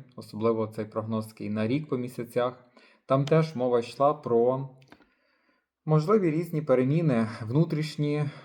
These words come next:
різні чистки, різні, е, такі кадрові зміни. І давайте подивимося, чи ці зміни будуть зараз до кращого,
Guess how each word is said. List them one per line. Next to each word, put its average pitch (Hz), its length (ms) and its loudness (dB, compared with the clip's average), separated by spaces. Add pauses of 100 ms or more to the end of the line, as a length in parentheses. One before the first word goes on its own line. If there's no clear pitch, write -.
різні 104 380 -6
чистки, 151 600 2 (580)
різні, 135 540 0
е, 143 140 -6 (640)
такі 110 440 -4 (280)
кадрові 143 640 6 (460)
зміни. 139 640 0 (1800)
І 131 40 -10
давайте 139 360 4
подивимося, 156 720 0 (180)
чи 107 460 -4 (360)
ці 143 200 0
зміни 151 520 -2 (280)
будуть 117 360 -2
зараз 104 380 0
до 131 180 2
кращого, 131 720 0